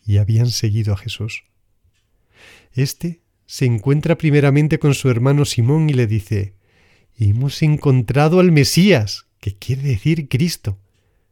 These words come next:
Y le llevó donde Jesús. Jesús, fijando su mirada en él, le dijo: "Tú eres Simón,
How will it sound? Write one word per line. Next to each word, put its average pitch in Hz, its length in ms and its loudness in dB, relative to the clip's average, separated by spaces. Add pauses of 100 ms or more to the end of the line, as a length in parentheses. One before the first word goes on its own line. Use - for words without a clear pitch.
(440)
Y 113 60 -2
le 101 140 2
llevó 98 240 -4
donde 131 260 -4
Jesús. - 440 -10 (600)
Jesús, 139 440 -4 (300)
fijando 165 500 2
su - 120 0
mirada 165 320 4
en 135 140 2
él, 196 200 4
le 143 120 2
dijo: 107 640 -4 (840)
"Tú 139 300 4
eres 170 320 2
Simón, 107 640 0